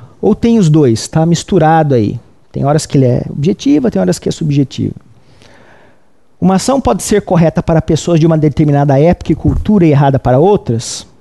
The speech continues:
Isso várias vezes nós já nos questionamos, né? Veja só, pegando um exemplo aqui. É,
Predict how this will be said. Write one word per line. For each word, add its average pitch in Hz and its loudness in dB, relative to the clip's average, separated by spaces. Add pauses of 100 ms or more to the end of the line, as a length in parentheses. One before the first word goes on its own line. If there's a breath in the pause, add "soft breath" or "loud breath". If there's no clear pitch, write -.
Isso 180 -4
várias 285 2
vezes 202 4
nós 262 0
já 269 2 (140)
nos 269 -2
questionamos, 196 0
né? 202 0 (880 soft breath)
Veja 214 0
só, 143 0
pegando 175 0
um - 2
exemplo 170 2
aqui. 120 -2 (3000 soft breath)
É, 147 2